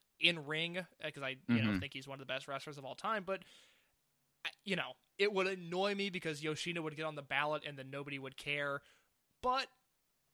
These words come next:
Speaker 1: I would like to see him on the ballot.
Speaker 2: Uh, I'll say this without revealing too much. He is the third highest rated Dragon System person in my G W E one hundred.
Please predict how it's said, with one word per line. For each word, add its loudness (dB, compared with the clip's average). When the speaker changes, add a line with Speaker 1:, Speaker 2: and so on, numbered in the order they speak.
Speaker 1:
I -2
would -6
like -2
to -8
see -8
him -6
on -6
the -12
ballot. -4
Speaker 2:
Uh, 12
I'll 12
say 10
this 10
without 10
revealing 6
too 6
much. 8
He 12
is 10
the 6
third 12
highest 10
rated 10
Dragon 8
System 0
person 2
in 6
my 12
G 8
W 12
E 10
one 8
hundred. 6